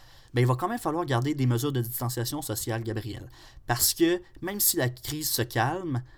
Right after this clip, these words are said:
ben, les mesures concrètes vont devoir rester parce que le virus, je le rappelle, ne disparaîtra pas. Il va toujours exister quelque part sur la planète.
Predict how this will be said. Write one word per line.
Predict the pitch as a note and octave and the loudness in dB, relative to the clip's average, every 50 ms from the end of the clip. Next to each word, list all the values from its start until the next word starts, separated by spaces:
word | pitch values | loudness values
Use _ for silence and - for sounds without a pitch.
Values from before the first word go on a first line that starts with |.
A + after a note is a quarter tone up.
| - - - - - - - | -20 -20 -20 -20 -20 -16 -4
ben, | A#2+ B2 C3 D3+ E3+ - - - - - - | 2 4 4 6 4 2 -4 -14 -20 -16 -4
les | - C3 C#3 D#3 | 0 2 4 4
mesures | D#3 D3 D#3+ G3 - | 4 2 2 0 0
concrètes | F3+ D#3 C3+ - F3 F#3 D#3 C#3 | 0 -2 0 2 0 0 0 0
vont | C3 D#3 E3+ E3 | 0 0 2 2
devoir | D3 D3 C#3 D3+ D3+ C#3+ | 2 0 2 2 0 0
rester | C#3 C3+ B2+ - - F#3 F#3+ | 0 -4 -2 0 0 -2 -2
parce | - D3+ - - | -2 -8 -6 -2
que | D3 | 0
le | C3+ C#3 | 0 0
virus, | C3+ D3+ D3+ D#3+ E3+ E3+ - - - - - - | 0 0 2 0 0 0 -2 -10 -12 -14 -20 -16
je | - - C#3+ | -4 0 2
le | C3 C3 | 2 2
rappelle, | B2+ C3+ B2+ D3 D3+ D#3 D3+ D3+ C#3 | 2 0 0 -2 -4 -4 -4 -2 0
ne | C3+ | 0
disparaîtra | C3 B2+ B2+ C3 D#3 D#3 - - - C#3 B2+ A#2+ B2 C3+ C#3 C3 - - - A2+ A2+ - | 2 2 2 0 2 2 0 0 2 2 0 2 2 0 -2 -2 -6 -6 -4 -4 -4 2
pas. | - B2+ B2 B2+ - - - - | 2 2 2 2 -2 -12 -14 -4
Il | B2+ B2+ | 0 2
va | B2 C3+ C#3 | 2 2 2
toujours | - - - G3+ F3+ E3 F3 F3+ F3+ D#3+ C3+ | 0 0 4 4 4 8 8 8 8 8 6
exister | B2 B2 A#2 - - - - D#3 | 2 2 2 2 2 2 2 0
quelque | D#3 C#3+ B2 A#2+ B2+ | 2 0 -2 0 0
part | B2 B2+ D3 D3 C#3 | -2 -2 -2 -4 -4
sur | - B2 | -2 -2
la | A#2 A#2 | -2 -2
planète. | A#2+ - A2+ A#2 C3+ F3+ F#3 | 0 0 0 2 2 0 0